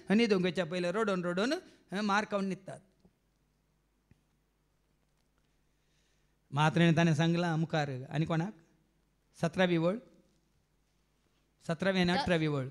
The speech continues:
Speaker 2: दादल्याक ताणें म्हळें,
Speaker 1: दादल्याकी म-, ताणें म्हळें.
Speaker 2: "तुजे स्त्रियेचें उतर आयकून हांवें आडवरलेल्या रुखाचें फळ तुवें केलें देखून."
Speaker 1: तिचें आयकलें न्ही गी, म्हजें आयकोंक ना, तिचें आयकलें.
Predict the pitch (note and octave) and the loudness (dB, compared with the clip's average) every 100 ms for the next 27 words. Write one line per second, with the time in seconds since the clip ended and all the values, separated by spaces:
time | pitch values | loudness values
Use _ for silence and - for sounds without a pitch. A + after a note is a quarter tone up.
0 | - - C4 C#4+ D4 B3+ B3+ A#3+ A#3 G#3+ | -12 -6 -2 0 2 0 0 -2 -2 -2
1 | G#3 G3 G3 F3+ A3 G3 A#3 A#3 G3 C4+ | -2 -2 0 4 4 4 4 4 4 2
2 | C4+ C#4 A3 B3 B3 A#3+ A#3 A3+ G#3 G3 | 4 0 0 0 2 0 0 0 -4 -10
3 | - - C#4 D4+ D4 C#4 D4+ D4+ D4 D4 | -10 -4 2 2 2 0 0 2 0 2
4 | D4 B3 A#3+ A#3+ A#3 A3+ A#3 - - - | 2 2 2 0 0 0 -2 -10 -18 -2
5 | B3+ C#4+ C#4 C#4+ D#4 C4 B3 A#3 A#3 C4+ | 0 2 2 2 4 2 2 2 2 0
6 | C4+ A3+ A3+ A#3+ C4 C#4 A#3+ G#3+ G3 G#3 | 0 0 -2 0 0 0 0 0 0 -2
7 | A#3 B3+ A3+ G#3+ G#3+ A#3 - G#3+ A3+ A#3+ | -2 0 -2 0 2 2 2 0 0 0
8 | A3 F#3+ F3 F3+ G3 F#3 G#3 - - _ | 0 2 0 0 -2 -4 -6 -10 -20 _
9 | _ _ _ _ _ F3 G#3+ D#4 F4 F4 | _ _ _ _ _ 2 6 8 8 6
10 | E4 D#4 C#4 D4+ D#4+ D#4 D4+ C#4+ B3+ G3 | 2 2 0 -2 -2 -2 0 0 -2 -4
11 | D#3 | -10